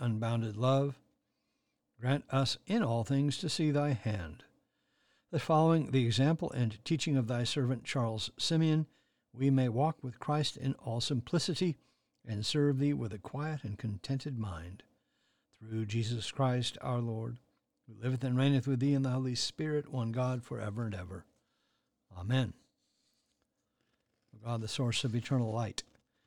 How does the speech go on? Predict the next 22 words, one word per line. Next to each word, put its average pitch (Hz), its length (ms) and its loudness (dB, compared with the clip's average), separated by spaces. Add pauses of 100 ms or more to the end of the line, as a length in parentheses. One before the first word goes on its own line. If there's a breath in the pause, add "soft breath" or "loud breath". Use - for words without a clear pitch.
(200)
shed 143 320 0
forth 143 240 2
thine 131 220 2
unending 123 560 4
day 131 200 0
upon 117 300 -2
us 127 200 0
who 127 100 0
watch 113 320 -4
for - 140 -4
thee, 107 360 -4 (600)
that 127 140 0
our 127 120 4
lips 143 300 0
may 147 140 2
praise 131 480 0
thee, 90 160 -6 (340)
our 123 140 0
lives 117 480 0
may 120 160 0
bless 127 380 0
thee, 98 200 -6